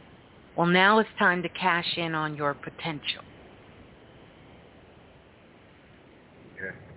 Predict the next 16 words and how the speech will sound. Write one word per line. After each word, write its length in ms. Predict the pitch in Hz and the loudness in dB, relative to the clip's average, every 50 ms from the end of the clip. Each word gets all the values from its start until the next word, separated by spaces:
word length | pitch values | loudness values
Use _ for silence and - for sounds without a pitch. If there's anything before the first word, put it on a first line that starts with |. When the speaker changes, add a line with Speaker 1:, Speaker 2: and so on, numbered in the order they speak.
| - - - - - - - - - - - - - - - - - - - - - - - - - - - - - - - - - - - - - - - - - - - - _ _ - - - - - - - - - - - - - - - _ _ _ - - - - - - | -20 -20 -20 -20 -20 -20 -20 -20 -20 -20 -20 -20 -20 -20 -20 -20 -20 -20 -20 -20 -20 -20 -20 -20 -20 -20 -20 -20 -20 -20 -20 -20 -20 -20 -20 -20 -20 -20 -20 -20 -20 -20 -20 -20 _ _ -20 -20 -20 -20 -20 -20 -20 -20 -20 -20 -20 -20 -20 -20 -20 _ _ _ -20 -20 -20 -16 -2 0
Speaker 2:
As 140 | 135 123 - - - | 0 0 0 -2 2
far 300 | 151 165 175 180 170 151 139 | 4 6 6 6 6 4 2
as, 80 | 131 120 110 _ | 0 -4 -10 _
you 140 | 135 131 127 | -10 -8 -4
know, 380 | 123 117 110 107 107 104 104 101 95 - - _ _ _ _ _ _ _ _ _ _ _ _ _ _ _ _ _ _ _ _ _ _ _ _ _ _ | -2 0 0 0 -2 -4 -8 -12 -18 -20 -20 _ _ _ _ _ _ _ _ _ _ _ _ _ _ _ _ _ _ _ _ _ _ _ _ _ _
the 120 | - 123 113 - | -8 -8 -6 0
things 280 | 131 127 127 120 113 107 | 4 4 4 4 4 4
I've 160 | 117 117 117 110 | 4 4 4 2
been 160 | 113 110 104 | -4 -6 -4
cultivating, 800 | - 123 123 113 101 104 98 107 107 104 107 104 104 110 110 98 98 | 0 2 2 2 0 -4 -8 -8 -8 -8 -8 -14 -18 -18 -16 -14 -12
um, 280 | 110 110 107 107 107 104 101 - - _ _ _ _ _ _ _ _ _ - _ - _ _ _ _ _ _ _ _ _ _ _ _ _ _ _ _ _ _ _ _ _ _ - | -10 -10 -10 -10 -12 -12 -16 -20 -20 _ _ _ _ _ _ _ _ _ -20 _ -20 _ _ _ _ _ _ _ _ _ _ _ _ _ _ _ _ _ _ _ _ _ _ -8
I 100 | 120 123 - | -8 -8 -2
spent 240 | 165 165 135 - - | 2 2 2 2 4
time 260 | 131 127 123 120 113 | 2 4 4 4 0
in 60 | 110 | -2
California 640 | - 127 123 120 117 107 - - 120 120 120 120 117 | 0 2 2 4 2 2 -2 -4 -4 -4 -4 -4 -6